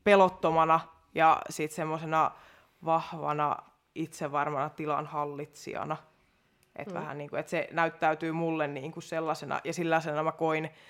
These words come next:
Speaker 1: myös itteni vaikka siellä lavalla, että,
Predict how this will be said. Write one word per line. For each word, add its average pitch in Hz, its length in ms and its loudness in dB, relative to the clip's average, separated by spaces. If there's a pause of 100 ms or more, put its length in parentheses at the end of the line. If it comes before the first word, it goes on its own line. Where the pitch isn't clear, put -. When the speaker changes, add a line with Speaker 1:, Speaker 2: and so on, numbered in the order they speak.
(200)
Speaker 1:
myös 175 240 4
itteni 170 420 0
vaikka 160 260 0
siellä 196 240 4
lavalla, 160 480 8 (460)
että, 143 440 -4